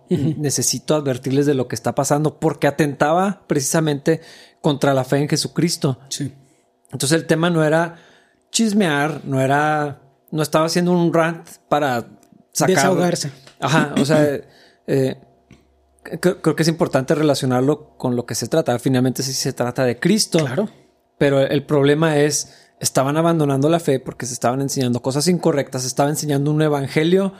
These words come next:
Speaker 2: eh, que, que chocaba, pues simplemente era un falso evangelio. Entonces, opacaba o, o, o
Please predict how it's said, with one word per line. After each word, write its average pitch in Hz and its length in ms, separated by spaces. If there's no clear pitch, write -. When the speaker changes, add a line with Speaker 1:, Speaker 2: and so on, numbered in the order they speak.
Speaker 2:
eh, 123 300
que, 135 280
que - 200
chocaba, 151 760
pues 131 120
simplemente 139 400
era 127 60
un 131 100
falso 139 320
evangelio. 170 300
Entonces, 139 500
opacaba 147 800
o, 143 140
o, 135 160
o - 20